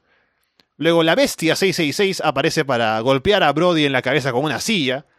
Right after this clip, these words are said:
Golpe así como de los noventas. Rush remata con los cuernos del toro y se lleva la victoria.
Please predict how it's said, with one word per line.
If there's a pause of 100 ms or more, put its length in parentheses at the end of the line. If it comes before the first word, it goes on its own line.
(320)
Golpe
así
como
de
los
noventas. (600)
Rush
remata
con
los
cuernos
del
toro
y
se
lleva
la
victoria.